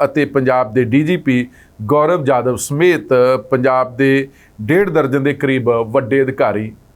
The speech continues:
ਕਮੇਟੀ ਦੀ ਮੀਟਿੰਗ 'ਚ ਸ਼ਾਮਲ ਹੋਏ ਨੇ। ਹਿਮਾਚਲ ਪ੍ਰਦੇਸ਼ ਦੇ ਧਰਮਸ਼ਾਲਾ ਦਾ ਦੌਰਾ ਕਰਨ ਮਗਰੋਂ ਸੰਸਦੀ ਕਮੇਟੀ ਨੇ ਪੰਜਾਬ ਸਰਕਾਰ ਵੱਲੋਂ ਦਲਿਤ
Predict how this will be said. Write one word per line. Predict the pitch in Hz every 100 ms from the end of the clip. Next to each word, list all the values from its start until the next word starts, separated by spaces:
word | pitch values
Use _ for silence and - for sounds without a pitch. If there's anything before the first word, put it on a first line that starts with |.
| _ _ -
ਕਮੇਟੀ | 135 131 131 - 139
ਦੀ | 110
ਮੀਟਿੰਗ | 107 123 - 110
'ਚ | 104 107 101
ਸ਼ਾਮਲ | 113 - 135 98 101 98
ਹੋਏ | 143
ਨੇ। | 123 87
ਹਿਮਾਚਲ | 80 _ - - - - - 160 - 214
ਪ੍ਰਦੇਸ਼ | 208 185 196 196
ਦੇ | 202
ਧਰਮਸ਼ਾਲਾ | 190 170 151 151 165 170
ਦਾ | 170 165
ਦੌਰਾ | 143 143
ਕਰਨ | 143 143 135 139
ਮਗਰੋਂ | 135 147 175 175 175 - _ _ _ -
ਸੰਸਦੀ | - 156 147 180
ਕਮੇਟੀ | 156 151 151
ਨੇ | 160
ਪੰਜਾਬ | 160 139 131 127
ਸਰਕਾਰ | - 117 131 127
ਵੱਲੋਂ | 131 156 113 98 - - - -
ਦਲਿਤ | 107 165 214